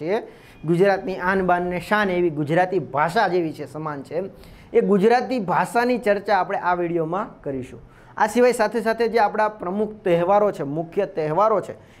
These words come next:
એની પણ ચર્ચા આપણે આ વીડિયોમાં કરીશું.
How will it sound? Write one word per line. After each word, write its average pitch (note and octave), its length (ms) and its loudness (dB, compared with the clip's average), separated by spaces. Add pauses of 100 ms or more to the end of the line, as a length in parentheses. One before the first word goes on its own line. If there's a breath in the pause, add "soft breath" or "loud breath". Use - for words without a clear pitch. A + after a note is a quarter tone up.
એની E3+ 220 2
પણ G#3 180 -2
ચર્ચા E3+ 360 -2
આપણે D3 220 -4
આ C#3+ 220 -6
વીડિયોમાં C3+ 800 -6
કરીશું. A2 420 -14